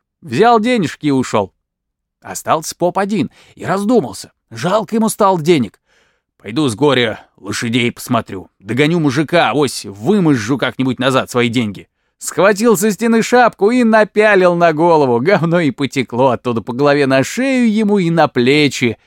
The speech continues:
Поп ещё пуще взбесился, выскочил на двор, сел верхом на лошадь и погнал по большой дороге. А навстречу ему извозчики идут. Поп и спрашивает:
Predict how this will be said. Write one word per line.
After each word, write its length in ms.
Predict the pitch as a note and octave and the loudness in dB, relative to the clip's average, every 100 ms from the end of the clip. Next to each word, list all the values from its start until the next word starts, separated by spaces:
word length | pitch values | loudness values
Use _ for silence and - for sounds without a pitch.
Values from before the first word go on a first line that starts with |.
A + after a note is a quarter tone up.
| _ _ _ | _ _ _
Поп 360 | B3 C4+ G#3+ E3 | 2 4 4 0
ещё 500 | A3 G#3+ - B3 B3 | -2 -2 -2 0 0
пуще 640 | - B3+ A#3+ G3 - F3 | 0 -2 0 -2 -4 -6
взбесился, 840 | D#3+ D3 A3 G#3 B3+ B3 F#3 - D3+ | -4 -4 -4 -2 0 0 -2 -2 0
выскочил 640 | F#3+ C4+ - A3 A3 G#3+ | 2 2 2 -4 0 2
на 120 | A3 A#3 | 2 2
двор, 360 | C4 A#3+ D#3+ | 4 4 2
сел 320 | - A#3+ B3 | 0 2 2
верхом 400 | A3 A#3+ - A#3+ | 2 -2 0 2
на 120 | G#3+ B3+ | 4 4
лошадь 440 | C4 G#3 G3 - | 4 2 -2 -6
и 180 | B3+ G#3 - | -6 -6 -2
погнал 640 | A#3 F#3+ E3+ B3+ A#3 F#3+ | 0 0 -2 0 0 0
по 120 | G3+ | -2
большой 360 | A3 G3+ A3+ G3 | -2 0 2 2
дороге. 480 | A3 A#3 G3+ E3+ - _ _ - | 4 4 4 0 -4 _ _ -8
А 120 | A2 | -6
навстречу 500 | G#2 - D#3+ E3+ - | -6 -4 -2 0 0
ему 260 | C3+ B2 B2 | 0 2 2
извозчики 600 | G3 G3 D#3+ - - B2+ | 4 4 4 -2 -2 0
идут. 240 | A#2 - _ _ _ | -2 -4 _ _ _
Поп 200 | - F3+ | -8 -4
и 60 | |
спрашивает: 540 | F3+ A#3+ G#3+ - A#2 | -2 2 0 0 -8